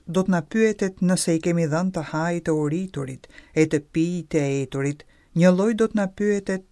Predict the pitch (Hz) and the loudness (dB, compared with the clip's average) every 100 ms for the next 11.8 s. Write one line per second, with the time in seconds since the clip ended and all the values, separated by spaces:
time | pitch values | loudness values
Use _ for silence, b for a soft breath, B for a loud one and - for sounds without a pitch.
0 | _ 160 170 - 170 160 165 160 156 156 | _ -2 -2 0 2 2 0 -2 0 -2
1 | 147 175 202 208 190 170 165 185 190 190 | -4 -4 -2 0 0 0 0 -2 -4 -6
2 | - 180 175 175 165 220 233 202 151 - | -4 -2 0 -2 -2 0 0 0 -2 -4
3 | 151 139 139 143 b b 165 160 175 156 | -4 -2 -2 -6 b b -2 0 2 2
4 | 156 151 151 147 151 147 156 147 147 151 | 2 2 2 2 2 2 2 0 0 0
5 | 151 139 - 147 156 - 156 147 143 147 | 0 0 0 0 0 -2 -4 -2 -2 -2
6 | 185 208 139 - b b b 156 175 170 | -2 0 -2 -4 b b b 0 0 2
7 | 151 147 147 139 - 151 185 190 180 190 | -2 0 -2 -2 -4 -4 -2 -2 -2 0
8 | 202 208 214 170 139 147 139 b b b | 0 2 2 0 0 -2 -2 b b b
9 | b 175 175 196 190 180 175 226 226 214 | b 2 2 2 0 -2 0 0 0 0
10 | 202 214 208 - 196 190 - 208 226 214 | 0 -2 -4 0 2 2 0 0 2 2
11 | 202 202 180 156 135 139 - 139 | 2 2 0 0 -2 -4 -2 -2